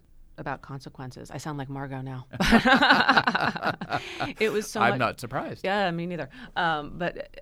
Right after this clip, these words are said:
Speaker 1: again, through my, my reading of their letters and their, their journals and their essays, the voices of Steinbeck and Ricketts were so clear to me, and having them talk to each other was some of the most fun I've ever had writing. And then getting Margot in the mix was just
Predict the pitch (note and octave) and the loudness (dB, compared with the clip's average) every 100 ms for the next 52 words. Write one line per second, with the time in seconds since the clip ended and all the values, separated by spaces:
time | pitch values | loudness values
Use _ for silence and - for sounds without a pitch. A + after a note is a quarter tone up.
0 | - F#3 F3 G#3 F#3+ E3+ F3+ E3+ D#3 D3 | -8 -6 -4 -4 -4 -4 -4 -2 -2 -4
1 | C#3+ D#3+ D#3+ E3+ F3 D#3 C#3+ C#3 D3 F3+ | -6 -6 -6 -4 -4 -6 -6 -8 -6 -4
2 | F3+ F3 D#3 C3+ C3+ C3+ B2 B2+ - - | -4 -4 -6 -8 -8 -8 -10 -10 -14 -18
3 | _ - D3 D3 F3 F3+ E3 D3 - D#3 | _ -14 -12 -10 -10 -10 -10 -12 -10 -12
4 | - D#3 E3 D#3+ D3 F3 G3+ F#3+ D#3+ D3 | -10 -10 -10 -12 -10 -10 -8 -10 -12 -14
5 | - E3+ E3 D3+ D3 D#3+ E3 - D3+ - | -14 -14 -14 -14 -14 -14 -18 -18 -16 -16
6 | - - G#3 G3 D#3 C#3+ - _ - - | -16 -10 -8 -6 -8 -10 -16 _ -20 -20
7 | G3 G3 A3+ A3 D#3 C#3 C3+ C#3+ F3+ F#3 | -12 -8 -6 -6 -8 -10 -12 -10 -8 -8
8 | F3 D#3+ F3 E3+ D#3+ D3+ D#3 D3 C#3 C#3+ | -8 -8 -6 -8 -10 -12 -10 -10 -10 -12
9 | - - - F3+ E3 D3 D3+ E3+ - - | -16 -20 -14 -10 -8 -6 -6 -6 -8 -12
10 | D3+ D3+ D3+ C#3+ C#3+ C#3 D3+ D3+ D3 - | -12 -12 -12 -12 -14 -14 -14 -16 -16 -20
11 | - - - - _ F3 F3 E3+ D#3+ D#3+ | -20 -20 -20 -20 _ -4 -2 -2 -2 -4
12 | D#3 D#3+ E3 D3+ C#3+ D3 D#3+ C3 - C#3 | -4 -4 -4 -6 -8 -8 -8 -10 -12 -14
13 | C3 C#3 C3+ - | -12 -12 -12 -16